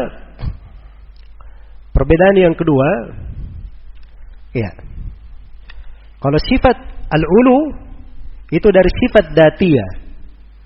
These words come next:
terkait dengan zat Allah Subhanahu wa taala. Kalau sifat istiwa itu dari sifat fi'liyah.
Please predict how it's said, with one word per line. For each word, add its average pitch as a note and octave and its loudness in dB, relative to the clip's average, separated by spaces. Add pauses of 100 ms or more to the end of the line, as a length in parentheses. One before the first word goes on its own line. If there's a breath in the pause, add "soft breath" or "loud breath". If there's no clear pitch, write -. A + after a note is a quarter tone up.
(200)
terkait D3+ 2
dengan D3 0
zat F3 4
Allah D3+ 2
Subhanahu C3+ 0
wa C3 0
taala. G#2+ -6 (580 soft breath)
Kalau D3 2
sifat B3 0
istiwa E3+ 4 (340)
itu D#3+ 2
dari E3 4 (140)
sifat - 0
fi'liyah. F#3+ 2